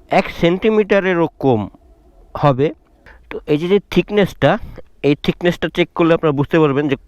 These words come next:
কতটুক বাইকটা চলছে। ক্যালিপারের কালারগুলো দেখলে আপনারা বুঝতে পারবেন যে ক্যালিপারটা কতখানি স্ট্রাগল কিংবা কতখানি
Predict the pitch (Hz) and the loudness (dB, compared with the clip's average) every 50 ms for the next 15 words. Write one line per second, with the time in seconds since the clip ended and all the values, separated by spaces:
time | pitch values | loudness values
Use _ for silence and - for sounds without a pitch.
0 | - - 160 156 - - - _ - 180 170 147 - - 170 165 - _ - - | -6 -2 -2 -2 -2 -4 -12 _ -2 0 0 0 0 0 -2 -2 -2 _ -12 -6
1 | - 131 123 - - 123 - - - 113 113 107 - - 165 - - - - 127 | -4 -2 -2 -2 -2 -4 -4 -2 -2 -2 -2 -2 -4 -4 -4 -4 -4 -4 -2 0
2 | 127 135 - 147 135 135 135 131 - 131 127 131 139 139 127 127 135 135 131 123 | 0 0 0 0 0 0 0 -2 -2 0 0 0 0 -2 -2 -4 -2 -2 -2 -2
3 | 127 - - 127 131 131 127 120 - 131 127 117 123 120 - - 127 123 120 113 | -2 -4 -2 0 0 0 0 0 0 -2 -2 -2 -2 -6 -4 -2 0 0 0 0
4 | 120 127 127 123 113 120 113 - - _ - 127 123 127 131 135 123 - - 123 | 0 -2 -2 -2 0 -2 -2 -2 -6 _ -2 0 0 0 0 -2 -2 -2 -4 -6
5 | - - 135 - 151 131 - 143 139 127 - - - - - - 139 135 127 127 | -4 -6 -6 -4 -2 -2 0 0 0 -2 -4 -6 -14 -14 -4 -2 0 0 0 0
6 | 131 127 127 - - 120 117 - - 123 113 131 123 - 120 123 | 0 -2 -2 -2 -4 -4 -4 -4 -2 -2 -2 0 0 -2 -2 -4